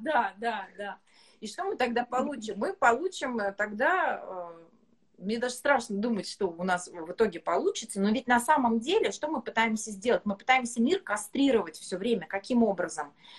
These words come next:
Мы пытаемся всё время у него что-нибудь отрезать, да, и что-нибудь прибавить, но мир устроен иначе. И вот задача, наверно, э, мы же говорим ещё о том, что металланг — это такой способ,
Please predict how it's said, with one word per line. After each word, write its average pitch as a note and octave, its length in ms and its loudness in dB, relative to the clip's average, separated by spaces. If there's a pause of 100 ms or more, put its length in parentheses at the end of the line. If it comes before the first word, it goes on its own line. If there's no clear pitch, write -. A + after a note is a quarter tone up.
(100)
Мы A#3 140 4
пытаемся F4 500 2
всё - 180 0
время E4+ 240 4
у A#3+ 120 2
него A#3+ 200 4
что-нибудь A#3 500 2
отрезать, D#4+ 640 2 (440)
да, E4 280 6 (140)
и G3 60 -6
что-нибудь E4+ 380 -2
прибавить, A3+ 640 4
но G3+ 80 0
мир C#4+ 200 2
устроен A#3 440 2
иначе. G#3 460 0
И A3 200 -4
вот B3+ 220 2 (360)
задача, B3+ 600 6
наверно, A#3 580 0
э, F#3 220 -6
мы A#3 160 4
же A3 140 -2
говорим A3+ 320 4
ещё G#3+ 220 0
о G#3+ 40 0
том, A#3+ 180 0
что A3+ 180 -6
металланг — A3+ 560 2
это G3 140 -12
такой A#3 260 -4
способ, - 460 -4